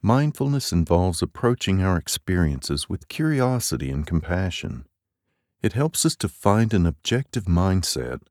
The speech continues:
and reduces our negative emotional response to situations. Practicing mindfulness results in self-awareness and patience.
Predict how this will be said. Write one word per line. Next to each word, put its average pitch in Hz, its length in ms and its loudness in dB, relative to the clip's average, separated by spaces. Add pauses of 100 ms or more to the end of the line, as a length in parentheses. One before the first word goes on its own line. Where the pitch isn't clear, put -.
(300)
and 107 180 2
reduces 131 540 0
our 82 120 4
negative 110 500 2
emotional 87 580 2
response 78 680 -2
to - 100 -12
situations. - 1040 -4 (1000)
Practicing 127 540 0
mindfulness 87 760 0
results 123 480 0
in 92 100 2
self-awareness 92 960 0 (100)
and 90 160 2
patience. 78 680 -4